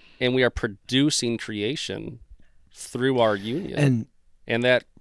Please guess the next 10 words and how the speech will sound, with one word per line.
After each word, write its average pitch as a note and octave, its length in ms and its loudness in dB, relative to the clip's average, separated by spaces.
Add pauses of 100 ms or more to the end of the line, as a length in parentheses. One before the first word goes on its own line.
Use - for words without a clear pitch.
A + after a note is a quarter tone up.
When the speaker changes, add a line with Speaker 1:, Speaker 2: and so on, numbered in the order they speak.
Speaker 1:
procreation A#2+ 920 -2
is G2+ 400 -4
what, G#2+ 200 -2 (520)
what A#2 400 -4
God, A#2 320 2 (500)
the B2+ 160 0
love B2 160 2
of A2 140 -2
God A2+ 280 2
is, G#2 480 -4